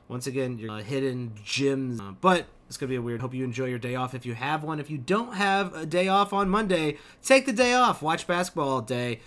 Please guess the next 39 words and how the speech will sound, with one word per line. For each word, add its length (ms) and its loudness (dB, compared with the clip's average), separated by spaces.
just 160 -6
schedule 360 0
a 60 0
meeting 280 2
all, 220 0
all, 340 -4
all 340 -6
afternoon 480 -4
and 120 -10
peace 260 -2
out. 340 0
Go 120 -4
to 80 2
the 80 -2
bar, 460 -2
go 100 2
to 80 2
a 40 -2
friend's 320 -2
house, 560 -6
watch 360 -6
basketball, 540 -8
uh, 40 -10
celebrate 680 -2
a 60 -10
national 360 -6
holiday. 320 -6
And 100 -4
the 60 -4
only 280 0
way 480 -2
you 160 -6
know 140 -2
how, 320 -2
which 100 -12
is 140 -6
by 480 -4
watching 300 -6
basketball. 380 -8